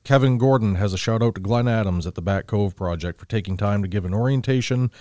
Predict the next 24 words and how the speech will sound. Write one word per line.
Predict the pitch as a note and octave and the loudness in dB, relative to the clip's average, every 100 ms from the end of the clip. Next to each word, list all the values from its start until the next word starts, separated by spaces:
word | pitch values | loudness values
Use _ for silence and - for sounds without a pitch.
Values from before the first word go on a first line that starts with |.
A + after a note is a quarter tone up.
| - _ _ - | -20 _ _ -6
and | F#2 | -6
progress | E2 A#2 A2 A2 | 0 0 2 0
date | - A2+ - | 0 -2 -2
status | A#2 G2+ G2+ - | -2 -2 -2 -2
on | F#2 | -4
the | |
Back | F2 G2+ F2+ | -2 -2 -2
Cove | G#2+ G2 | -4 -6
Project | F2 F2+ F2 F#2 F2+ | -4 -6 -4 -6 -8
to | G#2+ | -10
the | E2+ F#2 | -6 -6
S | F#2+ | -6
C | G2 G2 | -6 -4
A | F#2 | -4
twenty | - G2 F#2 | -4 -4 -4
twenty | G2 F#2 | -4 -4
laborers | F2 F2+ E2 D#2+ - | -4 -4 -4 -8 -8
who | E2+ | -8
visited, | G2 F2 E2+ D#2 - _ | -6 -6 -6 -10 -14 _
uh, | E2+ D2+ | -12 -12
the | D2+ | -8
site | - G2 - | -6 -6 -6
last | D#2 C#2+ - | -10 -10 -12
week. | D#2+ D2 - | -12 -12 -16